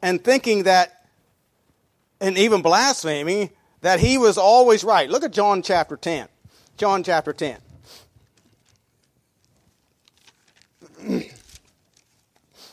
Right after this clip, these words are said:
John chapter ten and verse twenty-eight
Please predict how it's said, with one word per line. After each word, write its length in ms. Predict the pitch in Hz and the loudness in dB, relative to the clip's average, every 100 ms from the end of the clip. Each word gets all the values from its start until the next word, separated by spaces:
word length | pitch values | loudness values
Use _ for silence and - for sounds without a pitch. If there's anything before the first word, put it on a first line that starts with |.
| _ _ | _ _
John 260 | 175 185 180 | -4 -4 0
chapter 320 | 175 160 139 | -2 -2 -4
ten 480 | 165 151 113 131 170 _ _ _ _ _ _ _ _ | -8 -8 -10 -14 -20 _ _ _ _ _ _ _ _
and 240 | 156 156 | -4 -4
verse 220 | 143 165 | -2 -4
twenty-eight 640 | - 160 143 147 139 151 | -4 -6 -2 -2 -4 -8